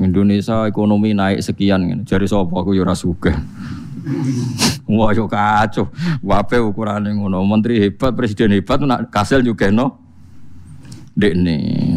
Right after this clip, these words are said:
Oh, presiden nganti kenal kowe, bukti presiden nganggur. Wong ning desa nganti kenal iku. Men blusukan terus, tapi yo nganti angger wong dikenali gitu. Oleh, oleh kerja kapan, amen. Jadi ini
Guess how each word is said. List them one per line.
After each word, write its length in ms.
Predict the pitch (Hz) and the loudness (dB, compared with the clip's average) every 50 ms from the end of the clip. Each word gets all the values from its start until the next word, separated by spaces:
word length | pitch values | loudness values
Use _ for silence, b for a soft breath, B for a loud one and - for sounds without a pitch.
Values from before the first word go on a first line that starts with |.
| - - - - - - - - 101 92 95 | 0 0 0 0 2 2 0 0 0 0 0
Oh, 160 | 101 113 131 151 | 0 2 2 2
presiden 400 | 151 170 160 170 156 143 190 196 | 2 2 2 2 2 2 2 2
nganti 160 | 185 185 180 180 | 2 0 -2 -2
kenal 240 | 180 180 180 180 - - | -2 0 0 0 -2 -2
kowe, 180 | 175 180 196 | -4 -2 0
bukti 320 | 202 190 147 147 127 135 156 | 0 0 0 0 -2 0 0
presiden 400 | 143 151 143 - - - 143 139 | 2 2 2 2 0 0 2 2
nganggur. 400 | 131 131 139 139 120 107 110 101 | 2 2 0 0 0 0 0 0
Wong 220 | 101 110 123 131 | 2 2 2 2
ning 80 | 123 113 | 2 2
desa 180 | 113 104 143 | 2 2 2
nganti 300 | 139 120 123 127 127 - | 2 2 2 0 0 0
kenal 320 | - 123 127 127 123 127 135 | 0 0 0 2 0 0 -2
iku. 180 | 131 123 - - - B B B B 131 127 131 B B B - | -4 -6 -6 -8 -12 B B B B -10 -8 -8 B B B 0
Men 240 | - 117 117 107 | 0 2 2 2
blusukan 400 | - 117 110 - 120 120 117 120 | 0 -2 0 2 2 2 4 2
terus, 240 | 123 123 123 117 - | 2 2 -2 -2 -2
tapi 240 | - - 110 - 131 | -2 -2 0 0 -2
yo 160 | 127 113 98 | -2 0 0
nganti 240 | 95 90 92 90 98 | 0 -2 -2 0 0
angger 240 | 92 95 92 95 95 | 2 2 2 2 2
wong 160 | 98 98 98 | 2 2 2
dikenali 480 | 85 - - 92 90 90 87 90 87 87 | 2 0 -2 0 0 0 -2 -2 -2 -4
gitu. 160 | 85 87 85 85 | -2 -2 -2 0
Oleh, 160 | 85 90 95 95 85 - - 87 95 B B B B | 0 0 0 0 0 -2 -4 -6 -6 B B B B
oleh 180 | B 95 104 107 | B 0 0 0
kerja 300 | - 107 101 - 139 135 | 0 -2 0 2 2 2
kapan, 400 | 107 98 110 120 - 170 135 98 | 2 2 0 0 0 -2 -2 -2
amen. 400 | 87 95 87 82 78 - 117 117 - - - - - - - - - - - - - - - B B B B B B B B B B B B B B B B B B B B B B - - - - | -2 -4 -4 -4 -6 -6 -8 -10 -12 -12 -12 -12 -12 -14 -16 -16 -16 -16 -18 -18 -18 -14 -12 B B B B B B B B B B B B B B B B B B B B B B -8 -8 -6 -2
Jadi 240 | - 98 87 104 104 | -2 0 2 2 4
ini 240 | 101 110 110 107 104 | 4 4 4 2 2